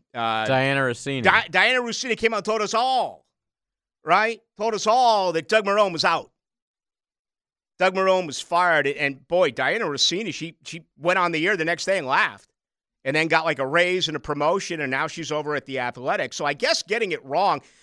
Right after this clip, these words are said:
Speaker 1: instead of owning it, just laughing about it, is the best way to go if you want to, um, you know, move forward with your career. But, you know, Jim Woodcock, the publicist,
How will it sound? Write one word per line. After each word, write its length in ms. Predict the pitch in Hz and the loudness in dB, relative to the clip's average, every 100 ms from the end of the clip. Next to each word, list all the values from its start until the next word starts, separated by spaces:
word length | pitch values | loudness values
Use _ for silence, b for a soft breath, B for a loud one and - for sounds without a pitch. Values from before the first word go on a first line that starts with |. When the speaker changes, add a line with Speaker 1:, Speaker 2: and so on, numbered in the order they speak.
| - | -12
Speaker 1:
instead 280 | 165 - 208 | -8 -2 0
of 120 | 160 | 2
owning 300 | 170 202 208 | 2 0 -2
it, 180 | 214 - | -4 -6
just 180 | 160 120 | -10 -6
laughing 400 | 127 123 143 170 | -4 -4 -4 -4
about 300 | 170 175 185 | -2 -2 -6
it, 160 | 180 _ _ _ _ | -10 _ _ _ _
is 160 | 156 143 | -10 -8
the 80 | 135 | -2
best 240 | 156 147 | -2 -2
way 140 | 160 151 | -4 -6
to 80 | |
go 260 | 131 160 151 | -2 0 0
if 140 | 135 | -2
you 120 | 160 165 | -8 -8
want 380 | 143 143 135 | -6 -4 -4
to, 400 | - 151 139 123 b b _ - | -6 -6 -6 -8 b b _ -6
um, 400 | 139 127 120 107 _ _ _ | -2 -2 -4 -10 _ _ _
you 120 | 214 | -4
know, 180 | 123 104 _ | -4 -6 _
move 280 | 160 180 180 | -10 -8 -8
forward 880 | - - 180 214 240 110 92 92 113 _ _ _ | -10 -4 0 0 -2 -8 -14 -20 -20 _ _ _
with 180 | 135 120 | -10 -8
your 460 | 117 113 110 107 _ _ _ | -8 -6 -6 -6 _ _ _
career. 540 | - 175 240 320 85 | -8 -4 -4 -6 -6
But, 220 | 180 190 _ | -6 -6 _
you 80 | 330 | -6
know, 100 | 311 | -6
Jim 240 | 147 180 190 | -2 -4 -2
Woodcock, 720 | 190 302 - 160 - _ _ _ _ _ | -4 -4 -4 -6 -6 _ _ _ _ _
the 80 | 156 | -10
publicist, 880 | 165 180 302 277 - 98 - - | 0 0 0 -2 -2 -2 -12 -20